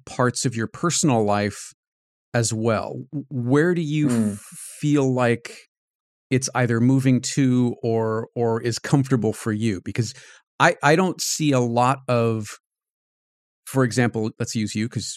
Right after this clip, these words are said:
Speaker 1: you're here. Um, I don't see a lot of your personal life or what you're doing or where you're at. I see a lot of your photographs, and that's definitely a valid and, and,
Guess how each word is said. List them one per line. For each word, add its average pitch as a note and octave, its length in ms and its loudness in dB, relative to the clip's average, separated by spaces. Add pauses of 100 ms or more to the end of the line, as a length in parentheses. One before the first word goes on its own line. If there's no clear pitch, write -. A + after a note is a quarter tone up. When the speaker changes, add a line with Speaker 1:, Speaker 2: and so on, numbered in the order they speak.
(140)
Speaker 1:
you're F#2+ 120 -6
here. A2 280 -8 (520)
Um, A2 600 0 (360)
I D#3 80 4
don't E3+ 160 0
see F#3 120 2
a D#3+ 60 2
lot D3+ 180 2
of C#3 80 0
your B2 120 2
personal G3 500 2
life G2 480 -2 (140)
or A#2+ 500 2 (120)
what C3 280 0
you're C3 80 4
doing A#2 340 2
or B2 180 0
where G#2+ 140 0
you're A2+ 220 0
at. C#3 380 0 (500)
I A#2+ 60 2
see C3+ 240 2
a B2 40 4
lot A2+ 200 0
of A2 80 0
your F#2+ 100 -4
photographs, A#2+ 600 0
and B2 160 2
that's B2+ 200 0
definitely B2 600 0
a G#2+ 80 0
valid G#2+ 680 0
and, G#2 340 -2
and, G#2+ 520 -4